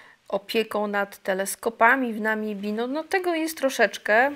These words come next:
Instytut Goethego oczywiście też, y, też bardzo prężnie działa w Namibii.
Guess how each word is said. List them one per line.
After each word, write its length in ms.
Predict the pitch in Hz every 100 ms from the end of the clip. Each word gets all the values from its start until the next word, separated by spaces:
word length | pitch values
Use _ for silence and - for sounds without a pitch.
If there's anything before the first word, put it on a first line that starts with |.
| -
Instytut 440 | 208 202 208 214 208
Goethego 460 | 240 240 294 262
oczywiście 540 | 247 247 220 214 - 220
też, 380 | 208 208 -
y, 160 | 220 202
też 160 | 202 208
bardzo 320 | 220 208 214
prężnie 400 | 202 214 208 214
działa 320 | 202 208 208
w 60 | 208
Namibii. 600 | 208 208 202 196 202 202